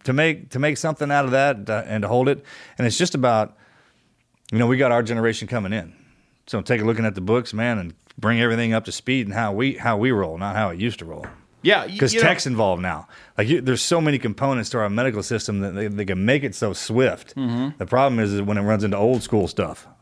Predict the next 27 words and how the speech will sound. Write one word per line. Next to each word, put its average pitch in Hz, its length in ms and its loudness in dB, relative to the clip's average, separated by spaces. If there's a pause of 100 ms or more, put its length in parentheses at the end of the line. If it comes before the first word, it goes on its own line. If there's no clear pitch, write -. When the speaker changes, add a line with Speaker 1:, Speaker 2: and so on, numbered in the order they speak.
Speaker 2:
Mm-hmm. 117 260 0
Speaker 1:
They're 117 100 4
not, 110 360 0 (280)
you 110 140 -2
can't 113 220 0
plug 123 260 2
that 117 140 2
one 120 180 4
adapter 117 440 2
into 110 140 0
the 104 140 2
other 98 240 2 (200)
plug. 123 320 2 (220)
Speaker 2:
Right. 120 360 0 (560)
Yeah, 135 240 4
yeah, 117 480 -2
yeah, 120 220 0
totally. 139 400 2
I 127 220 0 (380)
to-, 147 300 0
I 120 120 2
totally 147 320 0
get 120 180 -2
that. 113 340 2
You 120 140 -2
know, 117 140 0
like, 113 220 -2